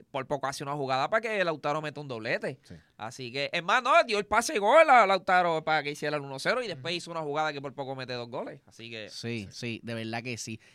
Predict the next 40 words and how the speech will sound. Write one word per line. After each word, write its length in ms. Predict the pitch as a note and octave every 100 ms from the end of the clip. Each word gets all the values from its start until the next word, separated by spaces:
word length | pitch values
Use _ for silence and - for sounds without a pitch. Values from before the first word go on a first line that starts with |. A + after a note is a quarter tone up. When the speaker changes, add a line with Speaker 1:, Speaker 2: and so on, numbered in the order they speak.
| _
Speaker 3:
Aquí 300 | - C3+ G3
Eric 160 | A3 G3
Smith 180 | G3 A#3
nos 120 | A#3+
comenta, 500 | G3+ G3 A3+ - G3
"Brahim 320 | F3 F#3 B3
fue 160 | A#3+ B3
quien 160 | A#3
más 160 | G3 A#3
me 140 | B3
decepcionó 540 | A#3+ G#3+ G#3+ - G3 G3
en 80 | A3
esta 200 | G#3+ A3+
eliminatoria. 540 | A3 G3+ E3+ E3 D#3
Esperaba 400 | C3+ D3+ D3 F#3 G3
mínimo 420 | A3 A3+ A3 G3
dos 300 | E3 D3+ A3+
goles 400 | F#3+ G3 A#3 A3+
de 280 | F3+ F3 F#3
él 160 | C#4+ -
y 220 | - G3 F3+
Leao". 500 | D#3 C#3 D#3 A#2+ -
Speaker 1:
No, 460 | E3+ G3 G3 F3+ D#3+
pero 200 | D#3 D#3
el 100 | D3+
partido 420 | C#3+ D#3 - D#3+
le 100 | E3
quedó 200 | D3+ D3+ D3
muy 140 | C#3
grande 300 | A2+ A2 A#2+
a 20 |
ese 160 | A#2+ A#2
nene. 260 | A2+ A2 B2+
Speaker 2:
Sí. 100 | G#2+ _ _ _ _ -
Speaker 3:
Sí. 380 | - B2+ G#2+ F#2
Speaker 1:
Le, 120 | B2
Speaker 2:
Sí, 60 | B2+
Speaker 1:
le 100 | B2
Speaker 2:
sí. 40 |
Speaker 1:
quedó 100 | B2+